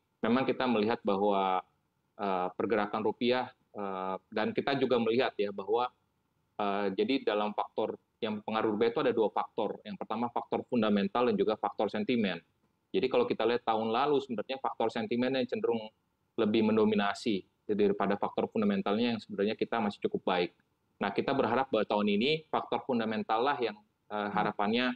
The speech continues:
Speaker 1: lebih mendominasi ya dari sisi, eh, dibandingkan dengan faktor sentimennya ya, karena sentimen dari Fed-nya cenderung akan less hawkish, jadi
Speaker 2: Ya.
Speaker 1: kita melihat bahwa fundamentalnya yang akan tetap, eh, mendukung stabilitas rupiah dalam,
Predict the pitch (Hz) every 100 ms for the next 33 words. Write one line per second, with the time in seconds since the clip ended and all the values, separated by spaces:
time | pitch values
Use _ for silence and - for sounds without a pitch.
0 | - _ _ - 113 120 117 110 107 104
1 | - 117 92 92 95 98 98 110 - 110
2 | 101 _ _ _ - 104 98 104 101 101
3 | 113 104 98 95 95 104 - 104 - 104
4 | 107 123 139 107 90 _ - 95 104 104
5 | 107 104 104 101 98 98 95 98 - _
6 | _ 104 101 113 104 101 107 - 107 98
7 | - 147 - 135 123 123 - - 98 101
8 | - 104 101 104 104 98 95 110 101 -
9 | 101 98 107 117 _ _ _ - 107 101
10 | 107 104 - 110 - - 107 101 95 101
11 | 107 - 131 117 - - 101 101 101 -
12 | - 101 101 101 98 92 92